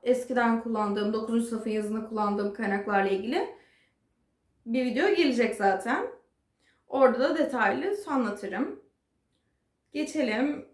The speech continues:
Görsel sanatlar, müzik. Onu zaten yüz. Direkt geçiyorum. Kimya. İlk sınavdan doksan beş almışım. İkinci sınavdan da yüz almışım. Sözlüleri de girilince doksan sekiz virgül yetmiş beş olmuş.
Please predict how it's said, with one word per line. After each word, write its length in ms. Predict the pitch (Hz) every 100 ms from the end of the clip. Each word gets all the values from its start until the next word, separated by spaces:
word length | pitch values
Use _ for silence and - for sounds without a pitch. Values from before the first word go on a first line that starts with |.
| _
Görsel 420 | 247 294 294 294
sanatlar, 560 | 294 285 254 247 247 240
müzik. 640 | 247 233 233 240 - - 277
Onu 220 | 262 233
zaten 320 | 233 233 233
yüz. 420 | 208 196 226 -
Direkt 240 | 202 202 202
geçiyorum. 800 | 202 - 190 175 196 262 294 - _ _ _ _ _ _ _ _
Kimya. 680 | - 311 294 269 277 359 403 -
İlk 180 | 349 330
sınavdan 680 | - 339 294 277 302 320 381
doksan 400 | 294 - 277 254
beş 180 | 262 240
almışım. 440 | 202 202 - 370 -
İkinci 360 | 277 302 262
sınavdan 480 | - 226 202 202 196
da 60 | 190
yüz 220 | 269 320
almışım. 580 | 349 349 349 - 381 370
Sözlüleri 680 | 370 302 254 254 220 202
de 40 | 208
girilince 720 | 226 262 254 226 226 294 392
doksan 340 | 349 330 277 254
sekiz 200 | 254 247
virgül 220 | 240 302 311
yetmiş 260 | 233 233
beş 180 | 240 233
olmuş. 480 | 202 196 269 370